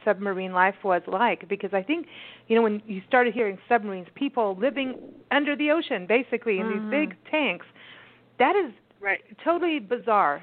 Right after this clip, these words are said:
Speaker 1: I mean, if you thought, like, okay, you're a kid and you don't know what a submarine is and those are new, it's like suddenly you're spending years of your life under the sea. That's weird. <laughs> You know, you would never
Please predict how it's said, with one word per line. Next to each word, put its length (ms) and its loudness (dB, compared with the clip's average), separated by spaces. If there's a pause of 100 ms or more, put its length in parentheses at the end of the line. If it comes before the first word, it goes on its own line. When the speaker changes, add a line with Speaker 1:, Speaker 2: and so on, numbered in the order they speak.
Speaker 1:
I 40 -4
mean, 140 -2
if 120 -6
you 180 0
thought, 240 4
like, 260 -2
okay, 280 -2
you're 220 -4
a 40 -8
kid 260 -2
and 140 -4
you 60 -2
don't 240 0
know 80 2
what 100 2
a 140 -2
submarine 420 -2
is 220 -4
and 140 -8
those 200 -2
are 80 -2
new, 300 0 (360)
it's 160 0
like 140 4 (100)
suddenly 300 0
you're 240 0
spending 460 -2
years 260 4
of 140 0
your 120 0
life 220 4 (160)
under 260 -6
the 140 -12 (100)
sea. 240 -6
That's 240 0
weird. 460 -2 (400)
<laughs> 80 6 (340)
You 200 -2
know, 140 -6 (100)
you 80 -8
would 120 -12
never 160 0